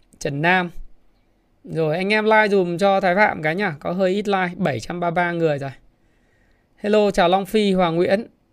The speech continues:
Rồi, chào, à, bạn, à, Đồng Phục Duy, chào Nguyễn Quang Khải nhá. Mấy hôm qua mới phát động cho anh em tham gia vào cái, à, group Chiến binh một phần trăm. Và mới đăng ký giải Long Biên Marathon vào hai không hai ba.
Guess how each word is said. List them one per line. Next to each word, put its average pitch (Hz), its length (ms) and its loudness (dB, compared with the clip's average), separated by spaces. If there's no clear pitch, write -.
Rồi, 165 340 0
chào, 160 500 0
à, - 40 -8
bạn, 135 380 -10
à, 147 200 -6
Đồng 147 160 -2
Phục 156 220 -6
Duy, 185 300 0
chào 165 300 2
Nguyễn 190 160 -6
Quang 214 160 0
Khải 135 340 2
nhá. 175 240 -2
Mấy 170 160 2
hôm 208 100 2
qua 202 280 4
mới 185 200 4
phát 233 140 0
động 220 260 2
cho 190 100 4
anh 190 180 2
em 185 220 0
tham 180 200 0
gia 180 260 4
vào 143 400 -4
cái, 143 320 -10
à, 180 140 -10
group 247 240 2
Chiến 180 220 -2
binh 190 200 2
một 156 100 0
phần 143 160 -4
trăm. 185 280 2
Và 147 200 0
mới 151 240 4
đăng 196 140 0
ký 170 300 -2
giải 175 240 2
Long 160 180 -2
Biên 175 180 2
Marathon 175 480 2
vào 147 100 -2
hai 156 100 -2
không 175 140 -4
hai 175 100 0
ba. 180 320 2